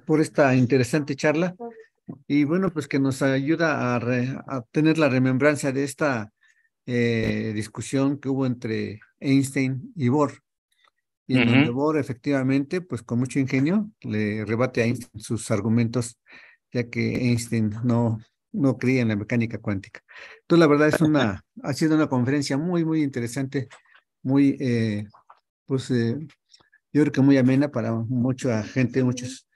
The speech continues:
Speaker 1: jóvenes del público.
Speaker 2: Ujú.
Speaker 1: Creo que será muy educativa, muy ilustrativa. De veras, muchísimas gracias, doctor César.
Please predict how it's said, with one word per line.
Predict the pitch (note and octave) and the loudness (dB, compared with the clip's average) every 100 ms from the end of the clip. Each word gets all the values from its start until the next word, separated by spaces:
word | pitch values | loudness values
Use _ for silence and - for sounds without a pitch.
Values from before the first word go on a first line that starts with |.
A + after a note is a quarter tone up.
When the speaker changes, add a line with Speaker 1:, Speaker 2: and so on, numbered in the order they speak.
| - - _ | -20 -20 _
Speaker 1:
jóvenes | _ C#3 C#3 C3 A2+ | _ 2 2 2 -2
del | A2+ | -4
público. | C3+ A#2+ A#2+ C3+ | 0 0 0 -4
Speaker 2:
Ujú. | C#3 _ _ - | -8 _ _ -6
Speaker 1:
Creo | C#3 C3+ | -2 -2
que | - | 0
será | C#3 C#3 | 2 4
muy | D3 D3 D#3 D#3 G#2+ _ _ _ _ A3 _ _ _ | 4 6 6 4 -2 _ _ _ _ -20 _ _ _
educativa, | - A#2 A#2+ A#2+ B2 B2 | -6 -2 -2 -2 -2 0
muy | B2 C3+ | 0 0
ilustrativa. | A#2+ - G#2+ A2+ F#2+ - | -2 -6 -8 -6 -8 -2
De | C3+ | 2
veras, | B2+ A#2 | 4 4
muchísimas | B2 A#2+ D3 D#3 C#3+ A#2+ | 4 2 0 2 2 0
gracias, | C#3 C3+ | 0 -2
doctor | A#2+ - C3+ | -4 -4 -4
César. | A#2 A#2+ C#3+ | -4 -4 -6